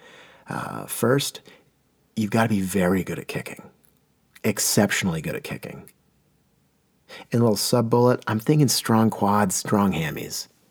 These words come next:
Next, we need to confirm that we have a visor or a hat. I would say this is almost more important than actually being good at kicking. It is imperative that you have a visor or a hat in your wardrobe at all times. Once we can confirm this, let's move on to t-shirt.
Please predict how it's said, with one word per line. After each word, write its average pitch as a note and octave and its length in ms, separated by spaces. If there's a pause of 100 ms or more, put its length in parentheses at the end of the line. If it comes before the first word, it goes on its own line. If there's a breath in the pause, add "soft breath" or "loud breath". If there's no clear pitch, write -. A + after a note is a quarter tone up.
(380)
Next, C3 360
we B2+ 80
need C#3+ 140
to D#3 60
confirm A2 400
that G2+ 80
we G2+ 100
have F#2+ 100
a F#2 100
visor G2+ 500
or G2 260
a E2+ 80
hat. - 380
I A2 80
would B2+ 160
say A2+ 180
this G#2 180
is A2 120
almost G2+ 340
more G2+ 240
important A2+ 460
than G2+ 100
actually G2 280
being F#2 260
good G2+ 180
at - 80
kicking. - 460 (260 loud breath)
It A2 100
is A2 120
imperative G2+ 640
that F2 120
you G2+ 120
have G2 160
a F#2 60
visor G#2 520
or A2 240
a G#2+ 40
hat G#2 280
in G#2 140
your G#2+ 100
wardrobe G2 400
at F#2+ 80
all F#2 140
times. - 480 (840 loud breath)
Once A2+ 280
we C#3+ 80
can C3+ 120
confirm A2 440
this, A2+ 160
let's - 160
move G#2+ 160
on G#2 80
to F#2 80
t-shirt. F#2+ 520